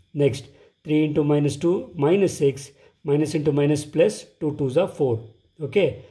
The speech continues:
Now, four threes are twelve, minus two fours are eight. Next, four into minus two is minus eight, minus of minus is plus, two twos are four. This is A square. So ಏನಾಗುತ್ತೆ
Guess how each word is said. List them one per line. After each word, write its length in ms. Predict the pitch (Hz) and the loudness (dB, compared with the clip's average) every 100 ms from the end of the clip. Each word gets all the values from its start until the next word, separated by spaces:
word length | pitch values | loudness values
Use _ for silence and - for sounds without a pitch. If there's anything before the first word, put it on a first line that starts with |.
| _ _ - | _ _ -4
Now, 160 | 139 | -2
four 240 | 120 170 160 | 0 2 2
threes 280 | 156 160 151 | 2 0 2
are 180 | 175 185 - _ _ _ | 0 0 -10 _ _ _
twelve, 520 | 185 208 147 143 208 - _ _ _ _ - | 0 2 4 0 -2 -10 _ _ _ _ -8
minus 480 | 143 156 170 190 - | -2 0 2 0 -2
two 200 | 165 156 | -4 -2
fours 340 | 160 147 139 | 2 2 4
are 140 | 139 | 2
eight. 560 | 127 123 123 175 - - _ _ _ | 2 0 0 -2 -4 -16 _ _ _
Next, 280 | 147 139 110 | -4 -4 -4
four 240 | - 156 160 | 2 2 4
into 260 | 151 156 | 0 0
minus 320 | 151 151 156 | 0 0 -2
two 160 | 151 160 | -2 -2
is 160 | 147 143 | -2 -2
minus 400 | 160 214 190 - | -2 0 -2 0
eight, 300 | 135 135 139 - - _ _ _ | -2 0 -4 -8 -20 _ _ _
minus 340 | 139 143 156 160 | -2 0 0 0
of 180 | 156 | 0
minus 300 | 147 147 147 | 0 0 0
is 140 | 156 - | -4 -6
plus, 520 | - 175 - - - _ _ _ _ _ _ | -2 0 -2 -8 -20 _ _ _ _ _ _
two 140 | 151 131 | -6 -4
twos 220 | 143 123 131 | -4 -2 0
are 180 | 220 - _ _ _ _ _ | -2 -4 _ _ _ _ _
four. 260 | 170 139 117 - | 0 0 0 -8
This 220 | 143 151 208 | -6 -4 -4
is 140 | 156 | -4
A 120 | 127 | -2
square. 360 | 113 - 127 110 113 - _ _ _ | -2 -4 -2 -2 -6 -20 _ _ _
So 80 | 156 135 143 | 0 4 4
ಏನಾಗುತ್ತೆ 400 | 147 143 139 | 2 0 0